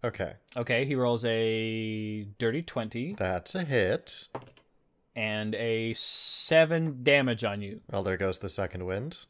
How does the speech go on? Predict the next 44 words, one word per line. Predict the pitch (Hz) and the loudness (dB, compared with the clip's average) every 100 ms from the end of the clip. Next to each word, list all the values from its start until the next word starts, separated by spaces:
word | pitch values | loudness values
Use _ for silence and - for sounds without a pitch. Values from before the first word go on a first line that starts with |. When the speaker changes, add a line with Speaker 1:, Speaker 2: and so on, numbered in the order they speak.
| _ | _
Speaker 2:
He | 143 | -4
sees | 135 185 175 | -2 0 0
that | 151 | 4
you're | 139 | 4
very, | 135 131 123 | 6 4 6
uh, | 113 107 104 101 - | 4 4 2 0 4
arms | 139 131 123 | 6 6 2
oriented, | 143 123 113 104 104 90 | 4 4 4 0 -4 -2
so | 120 107 | -2 -2
he | 113 110 - - - _ 120 | -2 -6 -10 -20 -20 _ -2
gets | 123 - | -2 2
a | 113 110 113 | 2 2 2
good | 131 | 0
slash | 117 135 127 123 | 0 4 6 6
on | - 113 | 0 -2
the | |
palm | 104 - 131 127 | -2 2 4 4
of | 117 | 2
your | 110 | 0
hand. | - 127 107 98 95 - - - | 0 -2 -2 -6 -12 -18 -20 -2
And, | 110 104 104 | 0 0 0
uh, | 104 104 104 104 | 0 2 0 -2
then | 117 113 113 | 2 2 0
he | 113 117 | -2 -4
<laughs> | |
says, | - 170 - - - - - - | -6 -10 -10 -10 -16 -20 -10 4
"Oh, | 156 135 107 120 | 6 6 2 -4
quite, | - 156 139 | 6 8 8
uh, | 131 117 - - 156 | 6 6 4 -10 -12
quite | - 135 | -2 2
something | 147 113 135 | 2 4 8
else, | 151 127 | 8 8
isn't | 123 139 | 0 4
it?" | 156 180 - - - - | 6 4 0 -18 -10 -2
And | 110 110 110 | 0 0 0
then | 113 113 | -2 0
he, | 131 | 0
like, | 120 110 - _ - - - | 2 2 -2 _ -20 -16 2
pushes | 196 202 170 131 | 6 6 4 0
you | 120 113 107 | 0 0 -2
just | 110 147 143 | 2 2 4
a | 135 | 2
little | 131 127 | 2 0
bit | 107 107 101 | 0 -2 -4